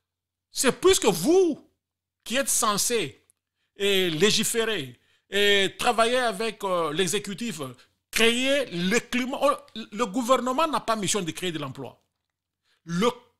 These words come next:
gouvernement a une mission spécifique,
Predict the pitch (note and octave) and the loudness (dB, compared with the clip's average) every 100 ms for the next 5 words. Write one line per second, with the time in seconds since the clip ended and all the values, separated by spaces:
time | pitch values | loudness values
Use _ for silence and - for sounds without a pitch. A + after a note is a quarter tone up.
0 | - G3+ A#3+ A#3 A#3+ B3+ D#4+ D4 _ _ | -12 -2 0 0 0 -2 -2 -6 _ _
1 | - G#3 - C#4 E4 C4+ G3 A#3 A3+ - | -4 -4 -2 -2 0 0 -4 -4 -4 -6
2 | D3 E3 - C4+ C#4 | -6 -6 -6 -8 -6